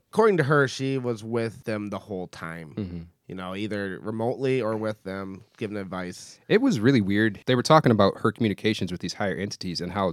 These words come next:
Speaker 2: it almost seemed like the entities weren't in agreement of what was supposed to happen here either. So she's getting mixed communications where she's communicating with one entity as they're digging, and it's saying,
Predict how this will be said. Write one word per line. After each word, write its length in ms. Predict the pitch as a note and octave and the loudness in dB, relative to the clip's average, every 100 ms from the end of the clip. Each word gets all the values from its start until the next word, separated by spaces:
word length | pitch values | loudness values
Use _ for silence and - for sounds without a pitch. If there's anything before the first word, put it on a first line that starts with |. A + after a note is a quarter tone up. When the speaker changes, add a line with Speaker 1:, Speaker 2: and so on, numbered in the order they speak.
| D#2+ | 0
Speaker 2:
it 120 | G#2 | 2
almost 240 | A#2+ B2 - | 4 2 2
seemed 160 | G#2+ | 0
like 100 | G2 | 0
the 120 | G2+ | -2
entities 380 | G2+ - F#2+ E2+ | -4 -4 -6 -6
weren't 220 | F#2+ G2+ | -4 -4
in 80 | F#2+ | -4
agreement 420 | F2+ F2+ G#2+ G2 E2+ | -4 -2 -2 -2 -4
of 80 | |
what 120 | F2 E2 | -4 -6
was 80 | E2+ | -6
supposed 220 | F2 - | -12 -10
to 60 | |
happen 260 | F2 G2 D#2+ | -8 -8 -8
here 140 | D#2+ D#2+ | -10 -8
either. 240 | D#2+ - _ _ _ - | -10 -12 _ _ _ -6
So 100 | - | -4
she's 160 | A2 | 0
getting 240 | G#2 B2 G2 | 2 2 2
mixed 200 | A2 - | -2 0
communications 560 | A2+ F#2 G#2 G#2 F#2+ E2 | 0 2 2 0 -2 -2
where 180 | F2+ | -4
she's 160 | E2+ G2+ | -4 -6
communicating 400 | A2+ A2+ G2+ G2 | -2 -2 0 0
with 100 | F#2 | 0
one 160 | F#2+ A2 | 2 2
entity 480 | G2+ - - F2+ E2 | 0 -6 -8 -8 -6
as 180 | F2+ E2+ | -6 -6
they're 100 | E2 | -6
digging, 340 | E2 E2 E2 | -8 -8 -8
and 100 | E2 | -8
it's 120 | E2+ | -6
saying, 360 | - F#2+ E2 | -2 0 -2